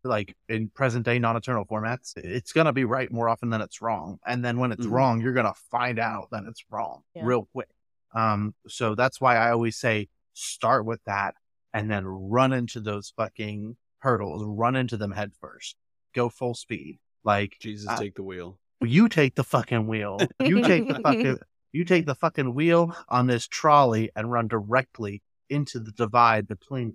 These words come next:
Speaker 1: platform nine and platform ten, King's
Speaker 2: <laughs>
Speaker 1: Cross Station.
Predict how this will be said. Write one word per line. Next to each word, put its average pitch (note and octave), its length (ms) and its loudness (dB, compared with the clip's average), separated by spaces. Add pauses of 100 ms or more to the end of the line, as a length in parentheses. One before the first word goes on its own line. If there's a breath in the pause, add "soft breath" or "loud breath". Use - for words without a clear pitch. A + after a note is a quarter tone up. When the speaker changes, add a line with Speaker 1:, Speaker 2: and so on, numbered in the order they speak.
Speaker 1:
platform C3+ 540 0
nine A2+ 380 0
and G2 220 -8
platform A2+ 520 -4 (100)
ten, G2+ 320 -6 (240)
King's C3 340 0
Speaker 2:
<laughs> - 40 -16
Speaker 1:
Cross A#2 280 0
Station. - 440 -8